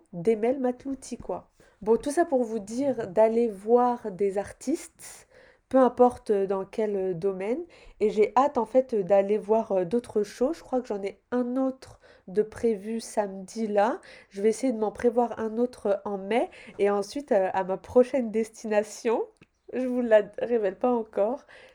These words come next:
mais, mais je prévois également d'aller voir, euh, des artistes, euh, de ce pays-là ou peut-être, euh, internationaux, je sais pas, on verra. En tout cas,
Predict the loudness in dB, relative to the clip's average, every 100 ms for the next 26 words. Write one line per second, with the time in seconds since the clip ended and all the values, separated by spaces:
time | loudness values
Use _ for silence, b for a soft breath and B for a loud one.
0 | _ -14 -8 0 2 0 -2 _ _ _
1 | _ _ _ -20 -12 -4 -2 -2 -4 -6
2 | -4 -2 0 0 0 0 0 2 0 -2
3 | -6 -8 -8 -14 -16 0 4 4 2 0
4 | 0 0 0 -2 -2 0 -2 -2 -4 -6
5 | -8 -14 -14 -6 -4 -2 -4 -10 b b
6 | b -8 -6 -4 -2 -2 0 2 2 -2
7 | -6 -8 -6 -4 -2 -4 -6 -8 -8 -10
8 | -10 -10 -10 -10 -10 -10 -8 -4 -2 0
9 | -2 -6 -12 -14 -8 -6 -6 -8